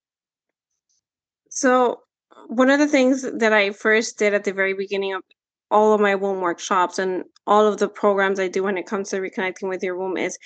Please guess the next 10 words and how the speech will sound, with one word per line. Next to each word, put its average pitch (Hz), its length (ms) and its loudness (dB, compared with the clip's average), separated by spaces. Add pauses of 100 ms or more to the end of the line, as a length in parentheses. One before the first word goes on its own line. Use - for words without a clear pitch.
(200)
when 220 200 4
you 226 80 4
give 247 180 2
something 233 600 0 (720)
a 220 80 0
name, 202 420 0
you 233 160 2
give 190 160 -2
it - 180 -6
power. - 460 0